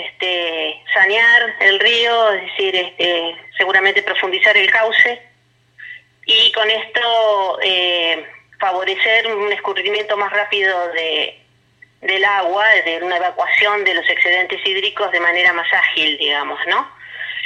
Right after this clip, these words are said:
Eh, hasta ahora este es el, el único anuncio que, que, que se ha escuchado. Esto es,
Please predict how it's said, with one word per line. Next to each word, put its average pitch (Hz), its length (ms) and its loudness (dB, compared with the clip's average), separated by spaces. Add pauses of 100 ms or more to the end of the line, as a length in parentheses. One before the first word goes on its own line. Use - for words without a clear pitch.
(200)
Eh, 196 840 -2 (540)
hasta 214 260 -2
ahora 262 300 2
este 226 460 -2
es 208 120 -6
el, 202 300 0
el 202 140 -2
único 220 300 -4
anuncio 220 600 -2
que, 170 400 -6
que, 160 480 -4 (240)
que 165 200 -8
se 165 80 -4
ha 180 40 -2
escuchado. 240 800 -2 (160)
Esto 170 420 -4
es, 170 160 -8